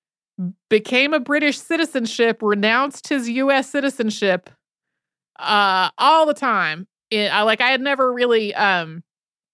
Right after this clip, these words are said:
studied his biography in any way, but, like, always in my head,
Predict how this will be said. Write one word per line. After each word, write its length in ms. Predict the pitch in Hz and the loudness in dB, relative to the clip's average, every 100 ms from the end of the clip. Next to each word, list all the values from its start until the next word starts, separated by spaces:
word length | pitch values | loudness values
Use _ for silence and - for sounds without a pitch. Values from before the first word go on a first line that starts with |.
| _ - | _ -16
studied 420 | - 247 233 226 | -4 0 0 0
his 200 | 220 202 | -2 -2
biography 640 | 180 180 170 180 165 170 | 0 2 0 -2 -8 -8
in 80 | 160 | -6
any 140 | 160 156 | -6 -6
way, 400 | 160 151 147 - | -4 -4 -6 -6
but, 200 | 190 208 | -4 -2
like, 220 | 220 190 | 0 -2
always 440 | - 220 226 208 196 | 2 2 2 0 -2
in 120 | 180 | -4
my 140 | 160 | -4
head, 420 | 160 170 156 151 | -6 -6 -6 -8